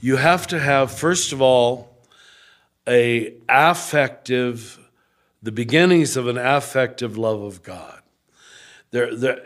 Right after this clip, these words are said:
eros has to be alive in your heart, or you don't become a healthy person. You have to love somebody.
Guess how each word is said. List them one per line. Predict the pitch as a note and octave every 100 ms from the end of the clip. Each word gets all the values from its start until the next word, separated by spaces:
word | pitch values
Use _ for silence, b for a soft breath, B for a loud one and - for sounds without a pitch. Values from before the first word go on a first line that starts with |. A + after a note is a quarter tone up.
| C#3
eros | E3+ D#3+ D3+ C3
has | - C#3+ -
to | -
be | A#2+
alive | B2 A#2+ B2 B2 A#2
in | A2+
your | A2 G#2+
heart, | A2 A2 G2+ B B -
or |
you | A#2+
don't | A#2+ B2+
become | A2 A#2 A2+
a | G#2
healthy | G#2+ G#2 -
person. | - A2 G2+ - - _ B B -
You | C3+
have | C3+
to | -
love | A#2+ A2+ -
somebody. | - A2 G#2+ F2+ D2+ C#2+